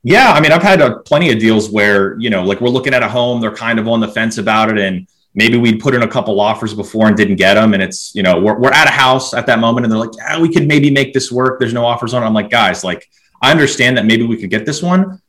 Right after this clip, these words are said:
but you told me that, you know, you have a dog or you're gonna get a dog or, you know, you're gonna expand your family. This house just doesn't do it."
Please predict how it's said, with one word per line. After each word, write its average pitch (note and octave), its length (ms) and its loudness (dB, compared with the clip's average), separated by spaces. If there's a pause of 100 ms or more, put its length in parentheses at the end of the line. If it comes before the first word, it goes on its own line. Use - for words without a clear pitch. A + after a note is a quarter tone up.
but A2+ 120 0
you D3+ 120 0
told G3 340 0
me D3 140 0
that, A2+ 460 2
you C3 120 -2
know, G#2+ 80 0
you G#2+ 200 0
have B2+ 200 0
a B2+ 40 -2
dog C3 300 0
or A2 60 -2
you're G#2+ 140 -2
gonna C3 180 0
get G#2+ 140 0
a F#2 60 -2
dog F2+ 320 0
or, F2 280 -4
you A2 60 -2
know, G2 80 -2
you're G2 140 4
gonna A2+ 160 0
expand A#2 320 -2
your G#2+ 100 -2
family. B2+ 240 -2
This G#2 140 -10
house B2+ 180 -4
just - 140 -10
doesn't F2+ 280 -4
do G#2+ 180 2
it." - 120 -4